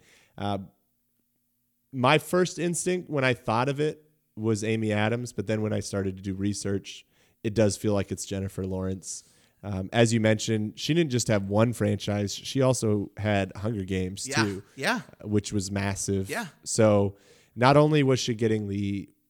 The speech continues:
Speaker 1: the big Oscar movies, but she was also getting the franchise money as well.
Speaker 2: Yeah.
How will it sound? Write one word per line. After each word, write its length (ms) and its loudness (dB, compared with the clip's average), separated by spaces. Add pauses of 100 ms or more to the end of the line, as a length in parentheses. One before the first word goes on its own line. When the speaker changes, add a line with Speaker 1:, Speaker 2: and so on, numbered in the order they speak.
(120)
Speaker 1:
the 100 -4
big 280 2
Oscar 440 -2
movies, 560 0 (960)
but 180 2
she 100 -2
was 160 2
also 340 -4
getting 580 -4
the 80 -10
franchise 580 -4
money 400 -8
as 160 -8
well. 280 -2
Speaker 2:
Yeah. 140 -6